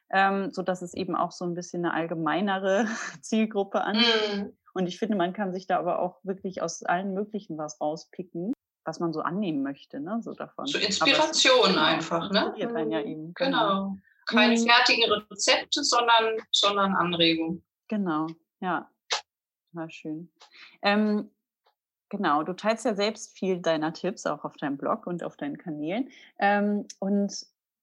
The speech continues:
Speaker 1: hast ja bestimmt ein paar Dinge auch so von deinem Garten gelernt. Also, was der dir beigebracht hat. Einmal diese,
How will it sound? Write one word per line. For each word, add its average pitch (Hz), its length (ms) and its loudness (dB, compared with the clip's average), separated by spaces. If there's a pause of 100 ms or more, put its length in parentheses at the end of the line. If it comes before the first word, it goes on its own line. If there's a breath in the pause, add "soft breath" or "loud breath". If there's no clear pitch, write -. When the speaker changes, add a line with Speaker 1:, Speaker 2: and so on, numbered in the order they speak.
Speaker 1:
hast 214 320 -2
ja 208 80 2
bestimmt 185 540 -2
ein 220 160 2
paar 208 240 -4
Dinge 208 460 -2
auch 196 220 2
so 202 180 -4
von 196 260 -4
deinem 180 280 2
Garten 180 500 0
gelernt. - 720 -8 (840)
Also, 160 240 0
was 170 200 0
der 175 180 4
dir 165 260 0
beigebracht 156 580 0
hat. 151 140 -4
Einmal 165 260 2
diese, 156 380 -2